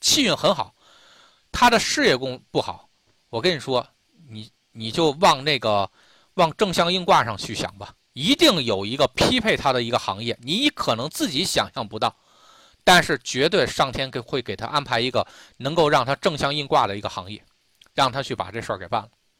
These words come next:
所以呢，是这样的啊，这个事业宫就没有什么吉凶这么一说，只看你能不能正向硬卦啊，只看你能不能正向硬卦。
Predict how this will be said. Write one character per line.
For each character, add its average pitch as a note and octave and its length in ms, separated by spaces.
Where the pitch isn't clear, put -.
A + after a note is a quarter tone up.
所 - 260
以 G3 120
呢， G#2 180
是 - 160
这 E3+ 100
样 B2 160
的 F#2 80
啊， F#2+ 160
这 C#3+ 200
个 G2+ 340
事 - 240
业 C#3+ 160
宫 A#2 220
就 C3+ 160
没 B2+ 140
有 G3+ 140
什 - 100
么 C#3+ 80
吉 C3 220
凶 D3+ 200
这 C#3+ 80
么 A2 120
一 G2 100
说， G#2+ 240
只 A#2+ 340
看 F3+ 360
你 A2+ 100
能 A2+ 140
不 C3+ 80
能 C3 120
正 C3 180
向 A#2 180
硬 A2 120
卦 A2+ 140
啊， G2+ 220
只 A2+ 160
看 D#3+ 200
你 G#2+ 120
能 G#2 140
不 A#2 60
能 A2 120
正 A2+ 140
向 G#2+ 140
硬 G#2 100
卦。 G#2 140